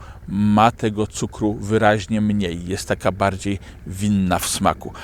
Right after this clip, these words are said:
Nie chcę mówić, która jest lepsza. Mi smakuje bardziej rumba, ale wiadomo, smak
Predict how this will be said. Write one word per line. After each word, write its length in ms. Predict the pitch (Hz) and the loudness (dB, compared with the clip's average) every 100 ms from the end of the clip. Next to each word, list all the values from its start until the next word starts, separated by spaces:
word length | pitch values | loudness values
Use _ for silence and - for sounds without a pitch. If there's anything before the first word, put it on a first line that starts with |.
| - - - | -16 -16 -6
Nie 360 | - 113 127 143 | 0 4 4 4
chcę 260 | - - | 2 2
mówić, 320 | 123 120 113 - | 4 4 0 -4
która 260 | - 110 | 2 6
jest 240 | 107 - 117 | 6 6 4
lepsza. 420 | 127 - 131 127 - - - | 4 6 4 4 -2 -18 -12
Mi 300 | - 135 147 | -6 -2 0
smakuje 500 | - - 117 127 117 | 0 2 2 4 4
bardziej 420 | 110 110 101 104 | 4 2 0 0
rumba, 420 | 107 123 117 120 120 - - - | 2 2 6 4 4 -6 -20 -12
ale 260 | - 135 135 | -2 2 2
wiadomo, 520 | 123 117 123 117 110 - - - | 2 2 2 2 0 -4 -20 -14
smak 640 | - - 127 113 - - | -10 -2 4 4 2 -6